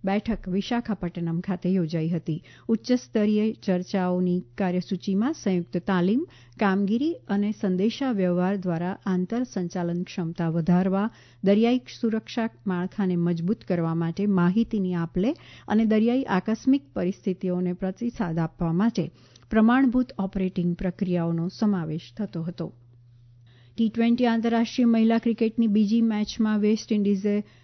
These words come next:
ભારતને નવ વિકેટે હરાવીને ત્રણ મેચની શ્રેણી એક એકથી બરાબર કરી લીધી છે. આ મેચ ગઈકાલે રાત્રે નવ, નવી મુંબઈના ડી વાય પાટીલ સ્ટેડિયમમાં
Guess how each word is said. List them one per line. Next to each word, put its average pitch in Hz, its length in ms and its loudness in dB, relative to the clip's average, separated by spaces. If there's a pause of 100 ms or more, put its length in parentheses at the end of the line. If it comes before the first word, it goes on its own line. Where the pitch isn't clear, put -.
(160)
ભારતને 202 480 2
નવ 208 280 2
વિકેટે 208 420 0
હરાવીને 185 520 0
ત્રણ 220 360 2
મેચની 185 460 0
શ્રેણી 185 520 -2
એક 202 240 0
એકથી 175 320 -2
બરાબર 170 400 0
કરી 170 220 0
લીધી 165 280 2
છે. 156 200 -2 (380)
આ 185 120 2
મેચ 220 300 0
ગઈકાલે 214 420 0
રાત્રે 220 360 0
નવ, 190 320 2 (120)
નવી 180 240 0
મુંબઈના 190 600 2 (120)
ડી 220 240 4
વાય 190 280 0
પાટીલ 190 460 -2
સ્ટેડિયમમાં 175 600 -2